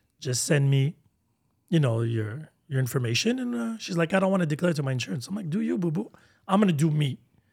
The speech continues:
And then if you wanna pay me cash, by all means, let's go. It's gonna cost you about seven G's easily because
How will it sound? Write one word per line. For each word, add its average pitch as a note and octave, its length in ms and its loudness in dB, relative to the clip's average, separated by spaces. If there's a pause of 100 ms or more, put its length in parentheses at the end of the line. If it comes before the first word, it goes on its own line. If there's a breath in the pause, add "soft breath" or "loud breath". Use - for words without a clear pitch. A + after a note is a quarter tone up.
(300)
And D3 140 2
then D#3+ 160 4
if C3+ 160 -2
you D#3+ 60 4
wanna D3 180 0
pay D3 220 0
me C3 140 0
cash, F3+ 300 2
by B2 140 0
all A2+ 180 -2
means, A#2+ 520 0 (320)
let's B2 260 0
go. D#3+ 200 6
It's A2+ 100 -6
gonna C3 140 -2
cost G3 240 -2
you D3 60 -2
about A2 160 -6
seven A#2+ 260 0
G's A2+ 400 -6
easily A#2 460 0
because A2+ 260 -4